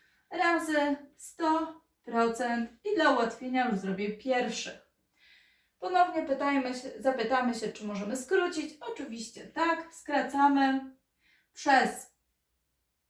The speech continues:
cztery, dwanaście podzielić na cztery to trzy i sto podzielić na cztery to dwadzieścia pięć. Równa się. Uzyskujemy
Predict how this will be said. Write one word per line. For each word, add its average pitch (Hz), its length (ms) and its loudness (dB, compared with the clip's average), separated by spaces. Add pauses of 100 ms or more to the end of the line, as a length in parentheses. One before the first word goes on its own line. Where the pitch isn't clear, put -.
(120)
cztery, 320 640 2 (360)
dwanaście 339 640 0
podzielić 226 520 -6
na 208 160 -4
cztery 214 640 -2 (160)
to - 380 -6 (120)
trzy 359 480 -2 (680)
i 349 220 -2
sto 339 320 -4
podzielić 233 560 -6
na 190 180 -4
cztery 262 720 0 (140)
to 320 440 -4 (280)
dwadzieścia 254 580 -4
pięć. 220 680 -2 (1040)
Równa 233 420 0
się. - 320 -12
Uzyskujemy 277 1040 2